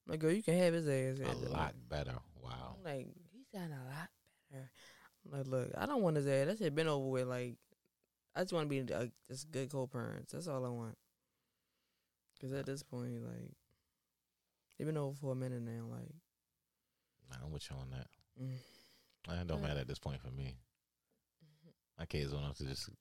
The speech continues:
Speaker 2: just tell me what the fuck they want. I ain't even gotta go through her. Don't even, don't even hit my phone.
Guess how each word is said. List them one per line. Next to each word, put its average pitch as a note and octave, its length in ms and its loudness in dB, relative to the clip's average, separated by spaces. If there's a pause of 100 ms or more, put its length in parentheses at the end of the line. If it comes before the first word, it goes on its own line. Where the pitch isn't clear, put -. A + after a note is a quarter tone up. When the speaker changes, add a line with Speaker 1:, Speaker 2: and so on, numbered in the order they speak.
(180)
Speaker 2:
just - 360 0
tell G#2 100 12
me E2 80 6
what D2+ 100 4
the - 60 -2
fuck - 200 0
they D2 120 0
want. D2+ 240 -2 (280)
I D#2 80 -8
ain't D#2 120 -2
even D2+ 120 -2
gotta D2+ 140 -2
go D#2 140 0
through C#2+ 140 -8
her. C2 180 -8 (200)
Don't D#2+ 140 -6
even, D#2+ 300 -6 (400)
don't B2 100 0
even A2+ 60 8
hit G#2+ 100 8
my F2+ 100 6
phone. D#2 260 0